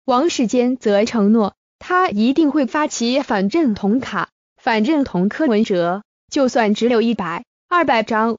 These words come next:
没办法对抗他二十万张、一百万张，但他相信集合这个声音，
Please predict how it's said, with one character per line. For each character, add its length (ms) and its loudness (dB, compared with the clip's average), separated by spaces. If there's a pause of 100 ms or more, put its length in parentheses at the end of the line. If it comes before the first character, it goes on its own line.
(220)
没 160 2
办 240 0
法 240 -2
对 180 2
抗 280 0
他 180 -4
二 240 0
十 180 -2
万 220 0
张、 360 -2 (260)
一 140 2
百 240 0
万 220 2
张， 300 0 (260)
但 160 0
他 280 0
相 240 0
信 240 0
集 180 -2
合 240 0
这 140 -2
个 100 -2
声 300 0
音， 280 0